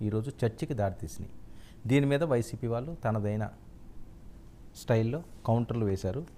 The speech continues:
అంబటి రాంబాబు గారు మరింత ముందుకు వెళ్ళారు. అవన్నీ కూడా నేను బయటలో వినిపిస్తాను. ఇక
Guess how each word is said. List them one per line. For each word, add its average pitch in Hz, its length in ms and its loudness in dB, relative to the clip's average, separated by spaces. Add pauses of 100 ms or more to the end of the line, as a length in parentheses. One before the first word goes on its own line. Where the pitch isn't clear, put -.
(400)
అంబటి 196 360 12
రాంబాబు 160 520 12
గారు 143 220 4
మరింత 147 400 4
ముందుకు 110 360 2
వెళ్ళారు. 82 320 -2 (1000)
అవన్నీ 113 220 4
కూడా 117 260 0 (380)
నేను 98 320 0
బయటలో 110 340 2
వినిపిస్తాను. 110 460 0 (400)
ఇక 131 140 2